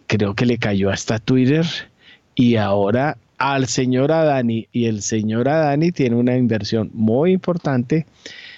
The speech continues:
de I H C, el famoso International Holding que hizo opa sobre Nutresa, pues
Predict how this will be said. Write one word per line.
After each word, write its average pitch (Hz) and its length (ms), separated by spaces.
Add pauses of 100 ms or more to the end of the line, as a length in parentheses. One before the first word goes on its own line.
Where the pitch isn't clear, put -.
(160)
de 107 480
I 117 300
H 131 340
C, 165 340
el 143 140
famoso 107 480
International 110 880
Holding 127 520 (360)
que 113 180
hizo 107 480
opa 143 640
sobre 113 580
Nutresa, 175 840 (440)
pues 113 380